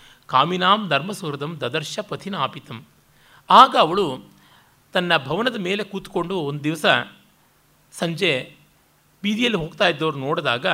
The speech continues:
ಈ ಗಣಿಕೆಯರಿಗೆಲ್ಲ ಆತ್ಮೀಯನಾದ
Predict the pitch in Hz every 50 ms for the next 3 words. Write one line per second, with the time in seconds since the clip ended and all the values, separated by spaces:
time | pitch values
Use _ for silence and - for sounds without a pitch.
0 | 131 120 - - - _ _ _ _ - - _ - 170 175 180 175 165 156 151
1 | - - - - - - - - - 151 135 151 175 226 - - 254 262 262 247
2 | 240 196 226 208 220 240 214 160 135 139 - - - - - 160 165 - - -
3 | 233 240 240 226 220 190 165 143 156 156 160